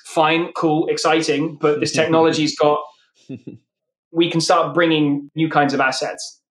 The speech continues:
Speaker 1: which is the longer road, but something that we, like, you know, want to, want to help create, basically.
Speaker 2: I'm curious about, in terms of G B M,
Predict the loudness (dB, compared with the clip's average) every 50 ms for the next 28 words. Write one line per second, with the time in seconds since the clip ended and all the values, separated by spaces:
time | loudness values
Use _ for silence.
0 | _ _ _ _ _ _ _ -4 -2 0 2 4 4 4 6 4 4 4 2 4
1 | 4 4 4 4 2 0 0 -2 -2 -2 -2 -2 -4 -4 -2 0 0 0 0 0
2 | 2 2 2 2 2 2 0 -2 -2 -4 -10 -16 _ _ -8 -6 -4 -2 -2 -2
3 | -4 -4 -4 -2 0 0 0 -2 -4 -10 _ _ _ _ _ _ _ _ _ _
4 | _ _ -6 -4 -4 -4 -4 -2 0 0 0 0 -4 -10 _ _ -10 -8 -4 -2
5 | -2 -2 -2 -4 -8 -12 -14 -14 -14 -14 -16 _ -16 -16 -16 -16 _ _ _ _
6 | _ _ _ _ _ _ _ _ 0 0 0 0 -2 -4 -6 -6 -2 0 0 2
7 | 0 0 0 -2 -2 0 2 4 4 4 2 0 -2 -4 -6 -6 -4 -2 -2 -2
8 | 0 -2 -2 -4 -2 -2 -2 0 0 0 2 2 2 2 2 0 -2 -4 -4 -6